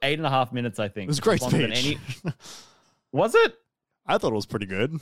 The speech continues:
Speaker 1: Uh, it was pretty rambly. It was very nice and heartfelt.
Speaker 2: Yeah.
Speaker 1: But it, it felt very, uh,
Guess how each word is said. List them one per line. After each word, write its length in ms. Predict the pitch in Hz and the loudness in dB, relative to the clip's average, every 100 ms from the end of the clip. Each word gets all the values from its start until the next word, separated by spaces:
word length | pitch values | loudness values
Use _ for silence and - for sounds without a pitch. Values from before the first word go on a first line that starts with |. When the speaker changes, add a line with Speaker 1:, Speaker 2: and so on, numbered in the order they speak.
| - _ _ _ _ - | -10 _ _ _ _ -2
Speaker 1:
Uh, 160 | 127 127 | 0 2
it 40 | |
was 100 | 135 | 2
pretty 220 | - 240 120 | 2 -2 0
rambly. 580 | 98 98 92 87 92 - _ _ _ _ _ _ _ | 0 0 -2 -2 -4 -8 _ _ _ _ _ _ _
It 80 | 196 | 0
was 160 | 208 202 | 0 2
very 240 | 269 190 | 4 4
nice 260 | 165 151 127 | 4 2 0
and 100 | 127 | 2
heartfelt. 560 | 123 120 - 90 87 _ | 2 2 0 -2 -4 _
Speaker 2:
Yeah. 220 | - 113 90 _ _ - | -10 -10 -10 _ _ -2
Speaker 1:
But 140 | 127 | 0
it, 240 | 127 - _ | 0 -6 _
it 120 | 131 117 | -8 0
felt 220 | 147 117 | 0 2
very, 320 | 117 113 104 | 2 2 2
uh, 380 | 98 90 90 | 2 0 -2